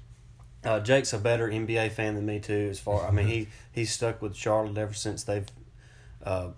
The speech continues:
Speaker 1: put a franchise back in the league, and, uh,
Speaker 2: 'Cause of
Speaker 1: I'm,
Speaker 2: Gerald Wallace.
Speaker 1: I'm, I'm more of a, I'm more of a, just a fan of the N B A in itself. I don't really have a team.
Speaker 2: Right.
Speaker 1: I just enjoy watching great basketball. And,
Speaker 2: Yeah.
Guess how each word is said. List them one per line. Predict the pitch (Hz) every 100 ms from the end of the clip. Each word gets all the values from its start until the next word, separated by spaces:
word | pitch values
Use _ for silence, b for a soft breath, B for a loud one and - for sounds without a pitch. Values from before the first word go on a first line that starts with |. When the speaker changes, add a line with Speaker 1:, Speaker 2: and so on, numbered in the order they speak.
| - - -
Speaker 1:
put | 120
a | 107
franchise | 107 107 101 107 101 98
back | 101 101 101
in | 95
the |
league, | 95 98 101 98 95
and, | 95
uh, | 92 92 92 B B B B
Speaker 2:
'Cause | 98
of |
Speaker 1:
I'm, | 92
Speaker 2:
Gerald | 101 104 101
Wallace. | 117 113 92
Speaker 1:
I'm, | 127 127 127
I'm | 131 139
more | 135 131 123
of | 104
a, | 104 101 -
I'm | 110 117
more | 117 110
of | 101
a, | 98
just | 107 -
a |
fan | 95 107 107
of | 107 95
the | 92 104
N | 104
B | 104 101
A | 104
in | 101
itself. | 98 - 107 107 101
I | 107
don't | 104
really | 101 98
have | 104 98
a | 92
team. | - 95 110 113 120
Speaker 2:
Right. | 90 80 78 - -
Speaker 1:
I | 113
just | 123 -
enjoy | 101 104 101
watching | 101 101 - 95
great | 101 90
basketball. | 95 98 101 85 82 101 98
And, | 95
Speaker 2:
Yeah. | 80